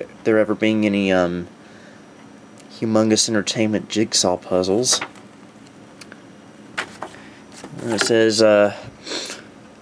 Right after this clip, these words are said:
Great American Puzzle Factory has teamed up with Humongous Entertainment to create a line of jigsaw puzzles for children ages at three and up. They feature nice big pieces, just right for little hands, and a special seek and find feature.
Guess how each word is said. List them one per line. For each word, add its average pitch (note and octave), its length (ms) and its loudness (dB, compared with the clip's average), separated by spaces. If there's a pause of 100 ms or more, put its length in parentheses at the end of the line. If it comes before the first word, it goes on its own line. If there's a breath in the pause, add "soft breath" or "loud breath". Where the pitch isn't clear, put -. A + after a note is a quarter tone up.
(200)
Great C#3+ 180 2
American C#3+ 400 2
Puzzle B2+ 320 0
Factory B2 400 2
has A2 160 2
teamed C3 280 0
up A#2+ 160 0
with G2+ 100 -2
Humongous A2+ 480 0
Entertainment A#2 480 0
to - 60 -12
create G#2 220 0
a G2 40 4
line G2+ 260 0
of - 160 -6
jigsaw A2 400 -2
puzzles A2+ 400 0
for - 140 -8
children G#2+ 480 0
ages G2 340 0
at - 180 -2
three A#2 220 2
and A2+ 100 0
up. - 300 -2 (540 loud breath)
They G#2 100 -2
feature C3 360 0
nice A2 280 2
big C#3+ 240 0
pieces, B2+ 540 2
just - 240 -2
right B2 200 2
for - 120 -8
little A2 300 0
hands, G2 420 0
and F#2+ 160 0
a F#2+ 40 0
special C3+ 420 0
seek C#3 260 0
and C3+ 160 -2
find A#2+ 280 2
feature. F2 460 -4